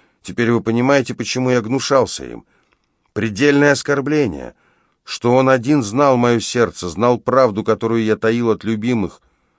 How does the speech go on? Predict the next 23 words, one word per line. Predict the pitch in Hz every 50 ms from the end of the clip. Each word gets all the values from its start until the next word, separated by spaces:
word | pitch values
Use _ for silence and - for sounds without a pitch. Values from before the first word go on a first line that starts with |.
| _ _ _ _ _ _
от | - 98 104 -
которой | - 120 107 - 110 104 107 104
я | 95 90 104 107 - -
умер | 117 120 127 123 113 101 87
внутри. | 82 - 90 101 90 - 120 117 123 117 82 - - _ _ _ _ _ _ _ _ _ _ _ _
Страшный | _ - - - - 101 110 113 95 - - 85 80
разряд | 71 78 69 76 82 80 71 - -
напряжения, | 67 64 65 67 69 64 62 67 67 64 60 58 58
моя | 62 67 73 85 90
ненависть | 92 90 90 90 92 101 110 113 107 98 95 90 82 - -
к | - -
нему | 85 90 98 101 101 104 101 92
и | 85
его | 80 80 76 76 85 85 90 90 82 - _ _ _ _ _ _
беспечная | 67 76 104 95 - - - 117 110 - - - 101 101 101
радость | 98 110 113 101 90 92 - - -
из-за | 98 92 76 73 87 95
моей | 98 101 101 101 101 101 92
тайной | - _ _ - 110 104 98 95 95 98 95
боли | 85 73 71 76 98 110 104 95 87 76 - _ _ _ _ _ _ _ _
колебалась | - - 101 104 113 98 87 123 120 113 104 95 - -
между | 92 104 98 82 76 98 107
нами | 107 117 120 120 104 92 82 67